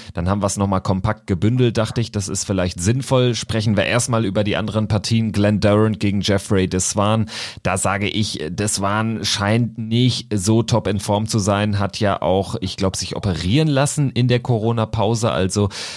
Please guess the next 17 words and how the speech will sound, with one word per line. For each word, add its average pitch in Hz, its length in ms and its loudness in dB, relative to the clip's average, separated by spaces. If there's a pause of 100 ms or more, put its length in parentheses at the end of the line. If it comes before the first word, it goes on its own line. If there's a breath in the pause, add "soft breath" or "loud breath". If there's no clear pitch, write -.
(160 loud breath)
ähm, 95 500 -2 (460)
ist 123 240 -2
vielleicht 113 300 2
jetzt 123 160 0
auch 110 100 2
noch 107 140 4
nicht 110 280 0
wieder 110 240 2
so 117 340 4
im, 113 320 0 (260 loud breath)
im 110 260 0
Business 110 500 2 (200 loud breath)
drin 104 560 0
quasi. 107 600 0 (260 loud breath)
Ähm, 98 640 -2 (100)
bei 104 180 0
Daza 104 600 0